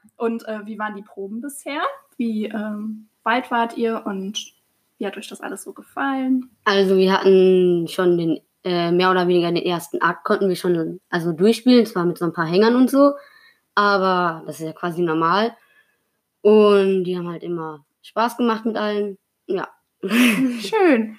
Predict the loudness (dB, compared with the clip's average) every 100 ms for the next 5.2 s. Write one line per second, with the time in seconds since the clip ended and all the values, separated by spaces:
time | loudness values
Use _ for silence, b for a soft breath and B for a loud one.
0 | -4 -2 0 0 2 0 -2 -6 -6 -2
1 | 0 0 -2 -6 -6 -6 -8 -8 -2 -2
2 | -2 0 0 0 -6 -2 0 0 -2 0
3 | 0 0 0 0 0 -2 -2 -2 0 2
4 | 0 -2 -4 -2 -2 -2 -4 -6 -4 0
5 | 0